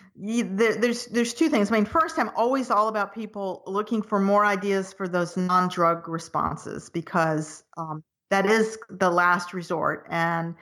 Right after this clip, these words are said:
it, it sometimes is a place people need to go to, but you wanna be sure you've kind of exhausted everything. And so it can be hard to think, "Well, am I, what else is out there? Am I doing this right?" You can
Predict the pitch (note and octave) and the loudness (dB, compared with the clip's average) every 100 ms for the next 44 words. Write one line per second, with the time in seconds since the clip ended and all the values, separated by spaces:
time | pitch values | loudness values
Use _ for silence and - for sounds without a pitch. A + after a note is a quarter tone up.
0 | - _ - F#3 F3+ - F3+ - - - | -20 _ 0 0 0 -2 -2 -2 -14 0
1 | G#3+ G#3+ G3 G3 G3+ G3+ G3 - F#3 F#3 | 2 4 2 2 2 2 0 2 2 0
2 | - - G3 F#3+ F#3+ F3+ F#3+ C#4+ F4 - | -6 -12 -8 -2 -2 -2 0 0 0 -2
3 | G3+ F3+ F#3+ G3 A#3 B3 G#3 F#3+ G#3+ G#3 | -2 -2 -2 0 0 0 -4 -2 -2 -2
4 | F#3 G#3+ G3+ F#3 E3+ F#3 F3 F3+ - F#3 | -4 -2 0 -2 0 2 4 2 -2 -2
5 | E3 E3 E3 D#3 D#3 E3+ A3+ A3 - - | 0 0 -6 -8 -8 -2 -2 -2 -10 -4
6 | - F#4 C#4+ C#4+ D4+ C4 - F#3+ F3+ G3 | 2 2 4 2 2 0 0 -2 2 2
7 | A3 G#3 F3+ F3+ - G#3 A#3 C4 B3+ G3 | 4 4 0 -2 -6 0 2 0 -2 2
8 | G3 A#3 E3+ C#3+ D3+ D#3 F3 G#3 G#3 - | 2 2 -2 -2 -4 -4 -4 -2 -4 -2
9 | F#3+ G3+ G3+ F#3 F#3 | 0 0 -2 -8 -8